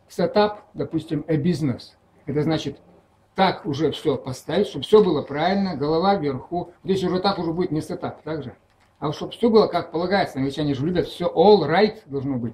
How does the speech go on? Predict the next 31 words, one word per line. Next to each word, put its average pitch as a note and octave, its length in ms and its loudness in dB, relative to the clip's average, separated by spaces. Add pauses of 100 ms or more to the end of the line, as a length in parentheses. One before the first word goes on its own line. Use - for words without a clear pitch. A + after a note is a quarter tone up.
(200)
Значит, D#3 300 -6 (180)
set G#3+ 260 2
up F#3 280 2
a D3+ 60 -2
business, F#3+ 560 0 (100)
значит, D#3+ 360 -6 (200)
так - 240 2
всё D3+ 240 -4
уже B2 180 -4
поставить, A#3 600 -4
расставить. G#3 500 -4 (320)
Ну, F#3 80 -4
как G3+ 180 4
по-русски E3 280 -4
перевели, C#3 420 0
может, A2+ 260 -6 (440)
ну, D3 180 0
открыть, D3 460 0
там, B2+ 180 -4
организовать C3 760 -2
бизнес, B2+ 420 -2
да? E3+ 240 -6 (440)
Пожалуйста, D3 380 -4
вот E3 180 -6
вы B2+ 140 0
понимаете, C3+ 480 -2
ага, A#2+ 220 -6
set D#3 160 -8
up F3+ 200 -2
a C#3+ 60 -2
business, A#3+ 500 0